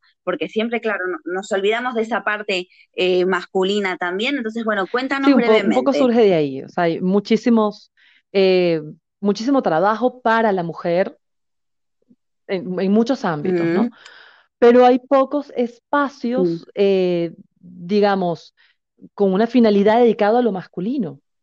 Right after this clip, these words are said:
Speaker 2: para hablar sobre la comunicación, sobre cómo nos comunicamos, sobre qué pensamos, qué sentimos o qué queremos. Eh, nos sentimos bien o incómodos o maltratados. Un poco la idea es que ellos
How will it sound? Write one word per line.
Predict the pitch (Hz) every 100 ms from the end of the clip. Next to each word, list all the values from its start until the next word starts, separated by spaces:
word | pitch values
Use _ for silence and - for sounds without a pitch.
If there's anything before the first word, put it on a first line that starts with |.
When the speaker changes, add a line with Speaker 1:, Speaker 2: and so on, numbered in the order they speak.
| _
Speaker 2:
para | 180 175
hablar | 170
sobre | 165 233
la | 208 -
comunicación, | 175 208 226 247 247 208 190 185 180
sobre | 190 175
cómo | 185 196
nos | 214
comunicamos, | 220 208 214 196 208 196 190
sobre | - 190 185 _ _ _ _ _ _ -
qué | 208
pensamos, | 220 220 226 262 226 196
qué | -
sentimos | 202 214 196 - 247 220 208
o | 202
qué | 220
queremos. | 262 285 370 190 139 - _ _ _ _ _ _ _ _ _
Eh, | 202 196 196
nos | 190 180
sentimos | 180 180 185 190 190
bien | 185 196 233
o | 196 175
incómodos | 156 196 226 202 175 160
o |
maltratados. | 170 165 160 170 214 220 196 202 _ _ -
Un | 185
poco | 208 247
la | 233
idea | 196
es | 208
que | - 208 233
ellos | 233 214 254 262 -